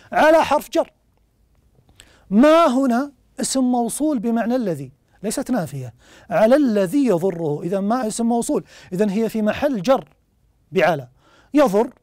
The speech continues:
فعل، فعل مضارع مرفوع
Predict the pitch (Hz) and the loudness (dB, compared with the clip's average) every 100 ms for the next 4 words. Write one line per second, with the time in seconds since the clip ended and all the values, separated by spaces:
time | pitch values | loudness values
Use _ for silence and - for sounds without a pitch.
0 | _ _ _ _ - 294 196 175 _ _ | _ _ _ _ -4 -2 -2 -10 _ _
1 | _ _ _ _ _ _ - 170 180 233 | _ _ _ _ _ _ -10 -4 0 0
2 | 247 160 151 147 _ _ _ _ _ _ | 0 -2 -4 -12 _ _ _ _ _ _
3 | 185 269 220 208 | 0 0 0 -4